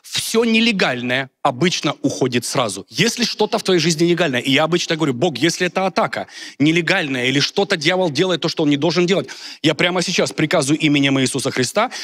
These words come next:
статусом невесты Христа остановить все нелегальные действия в мою семью, в моих детей, в мой дом и в мою жизнь». Обычно работает сразу. Но если я помолился,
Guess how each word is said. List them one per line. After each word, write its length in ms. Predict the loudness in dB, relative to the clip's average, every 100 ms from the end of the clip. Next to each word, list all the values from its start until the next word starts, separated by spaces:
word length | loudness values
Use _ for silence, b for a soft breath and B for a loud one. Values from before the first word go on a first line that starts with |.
| B
статусом 800 | -12 -4 -2 0 -4 -4 -6 -4 0
невесты 500 | 2 4 0 -2 -2
Христа 440 | -2 -2 -2 -2 B B
остановить 640 | -2 -2 0 2 0 -2
все 240 | -2 0
нелегальные 480 | 2 2 0 0 0
действия 340 | 2 0 0 0
в 80 |
мою 200 | 2 2
семью, 280 | 2 2 2
в 60 | 2
моих 180 | -2 0
детей, 260 | 0 0
в 60 | 2
мой 160 | 2 2
дом 200 | 0 0
и 120 | -2
в 40 |
мою 180 | 0 0
жизнь». 280 | 0 -2 -6 _ _ _ B B B _
Обычно 680 | -2 2 0 0 -2 -4 0
работает 520 | 0 2 0 0 -2
сразу. 360 | 0 0 -2 -10 B B
Но 100 | 0
если 280 | 2 2 2
я 80 | 0
помолился, 560 | 2 2 2 2 -2